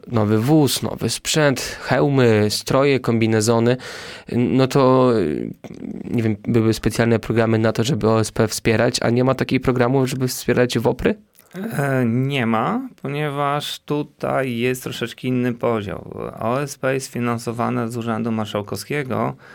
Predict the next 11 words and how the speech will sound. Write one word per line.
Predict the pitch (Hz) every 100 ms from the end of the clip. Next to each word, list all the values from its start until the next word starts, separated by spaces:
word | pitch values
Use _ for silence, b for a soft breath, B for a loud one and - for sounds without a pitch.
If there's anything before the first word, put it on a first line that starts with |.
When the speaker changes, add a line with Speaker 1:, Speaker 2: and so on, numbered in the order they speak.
| B -
Speaker 2:
a | 104
wopry | 101 123 131 - 110 123 151
są | 156 - 104 117 123
finansowane | - 113 110 107 104 104 104 107 117 117 117 113
z | 113
Urzędu | 104 107 110 107
Wojewódzkiego. | 110 101 107 98 - 90 85
Urząd | - 123 143 135
Wojewódzki | 131 120 131 123 123
jako, | 117 117 110 - B B B
e, | - 98 98 101